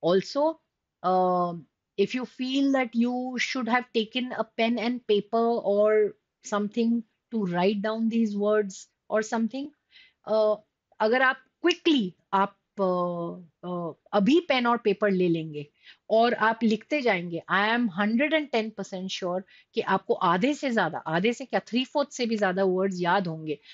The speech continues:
और आप शायद उसकी मीनिंग भी समझ चुके होंगे। This is how fast this kind of something can work for you, okay? I, I had a lovely time having this session, and I hope it was the same for you guys as well.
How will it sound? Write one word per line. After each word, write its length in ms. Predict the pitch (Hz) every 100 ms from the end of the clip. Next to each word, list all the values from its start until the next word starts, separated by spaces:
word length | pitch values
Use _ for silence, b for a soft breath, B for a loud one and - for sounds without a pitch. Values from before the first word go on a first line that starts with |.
| B -
और 160 | 208
आप 180 | 208 208
शायद 260 | - 220 220
उसकी 240 | 214 254
मीनिंग 380 | 233 196 202 247
भी 80 | 254
समझ 280 | 226 180
चुके 320 | 180 - 151 143
होंगे। 300 | 135 113 151
This 360 | 180 220 311
is 120 | 247
how 180 | 220 262 262 _
fast 320 | 214 233 269 - _ b b -
this 220 | 220 220
kind 280 | - 196 190
of 120 | 190 190
something 460 | 185 165 165 170 180
can 180 | 196 285 320 180
work 260 | 165 160 - -
for 120 | 131
you, 380 | 117 117 _ -
okay? 240 | - 269 330 _ _ b b b
I, 520 | - 180 180 185 185 -
I 120 | 165
had 220 | 160 175
a 220 | 180 165
lovely 460 | 156 160 196 220 262
time 600 | - 220 226 240 240 240 - _
having 340 | - 185 190 190
this 200 | 196 -
session, 400 | 180 170 247 320 b b b
and 180 | - 180
I 120 | 180
hope 240 | 180 208 233
it 140 | 226
was 180 | 208 196
the 100 | 208
same 300 | - 202 202
for 120 | 208
you 200 | 202 196
guys 260 | 196 190 185
as 200 | 190 180
well. 220 | 208 262